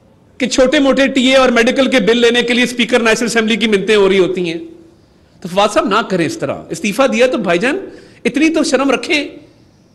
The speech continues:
कि ये तनख्वाह शनख्वाह और ये दो चार हज़ार रुपए के लिए आप जो काम कर रहे हैं,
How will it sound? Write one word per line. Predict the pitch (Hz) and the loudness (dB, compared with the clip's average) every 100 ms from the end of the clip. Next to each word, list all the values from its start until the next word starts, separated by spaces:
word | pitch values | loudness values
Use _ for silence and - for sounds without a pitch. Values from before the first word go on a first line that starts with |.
| _ _ | _ _
कि | 240 | -2
ये | 240 | 0
तनख्वाह | 277 262 - 277 | 2 0 2 0
शनख्वाह | 277 262 - 269 | 2 0 -2 0
और | 269 262 | 2 2
ये | 262 | 2
दो | 196 247 | 0 0
चार | 285 233 247 | 2 2 2
हज़ार | 233 | 2
रुपए | 233 262 247 | 0 0 -2
के | 254 | 0
लिए | 254 | 0
आप | 233 - | 0 0
जो | |
काम | - 226 226 | -2 -2 0
कर | 220 | 0
रहे | 196 247 | 0 0
हैं, | 240 - | -2 -4